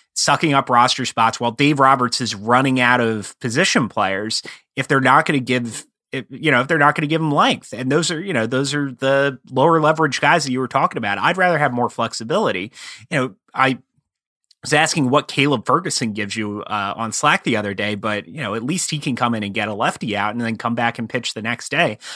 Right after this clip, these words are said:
I, you know, Urias is looking like a, a wasted roster spot right now. And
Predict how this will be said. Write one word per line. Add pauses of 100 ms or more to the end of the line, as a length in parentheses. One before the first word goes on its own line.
(120)
I, (100)
you
know, (1200)
Urias
is
looking
like
a,
a
wasted
roster
spot (280)
right
now.
And